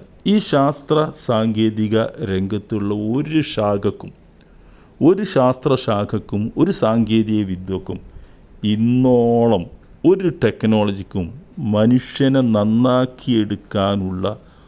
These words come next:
ഒരു ശാസ്ത്രവിദ്യയും ആവിഷ്കരിക്കാൻ കഴിഞ്ഞിട്ടില്ല. ഒരു ശാസ്ത്രവിദ്യയും അവരുടെ കയ്യിലില്ല. മനുഷ്യൻ്റെ കൈകൾ മാറ്റാം, കാലുകൾ മാറ്റാം, കിഡ്നി മാറ്റാം, ഹൃദയം മാറ്റാം, ആ, എല്ലാം മാറ്റിവെക്കാം,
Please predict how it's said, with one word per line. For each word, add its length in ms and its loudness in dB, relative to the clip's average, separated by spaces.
ഒരു 360 4
ശാസ്ത്രവിദ്യയും 1300 -2
ആവിഷ്കരിക്കാൻ 720 -4
കഴിഞ്ഞിട്ടില്ല. 580 -8
ഒരു 280 4
ശാസ്ത്രവിദ്യയും 840 2
അവരുടെ 240 0
കയ്യിലില്ല. 480 -6
മനുഷ്യൻ്റെ 400 -2
കൈകൾ 360 0
മാറ്റാം, 440 0
കാലുകൾ 420 0
മാറ്റാം, 360 0
കിഡ്നി 320 0
മാറ്റാം, 320 0
ഹൃദയം 420 0
മാറ്റാം, 340 -2
ആ, 120 -2
എല്ലാം 500 2
മാറ്റിവെക്കാം, 680 0